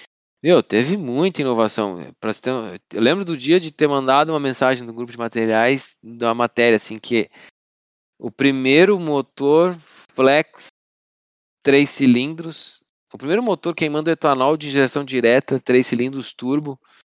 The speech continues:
do mundo. E eu tinha testado o motor, sabe? Era um motor da Volkswagen. Eu tinha testado os pistões, temperatura de pistão.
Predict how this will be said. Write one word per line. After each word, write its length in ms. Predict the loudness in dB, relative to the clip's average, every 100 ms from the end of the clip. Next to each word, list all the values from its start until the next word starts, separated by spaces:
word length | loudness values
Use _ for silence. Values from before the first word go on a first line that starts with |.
| _
do 140 | -8
mundo. 420 | -2 0 0 -6 _ _ _ _ _ _ _ _ -2
E 80 | 2
eu 80 |
tinha 160 | 4 2
testado 500 | 0 -2 2 2 2
o 40 |
motor, 320 | -4 -8 -10 -6
sabe? 260 | -6 -8 _ _ _ _ _ _ _ _ _ _
Era 180 | -6 -4
um 80 | -4
motor 280 | -10 -8 -6
da 80 |
Volkswagen. 420 | -6 -6 -2 -2 -2
Eu 60 |
tinha 120 | -6
testado 360 | -6 -4 0 -2
os 80 | -2
pistões, 560 | -14 -12 -8 -10 -10
temperatura 480 | -16 -10 -8 -8 -12
de 80 | -16
pistão. 360 | -16 -10 -10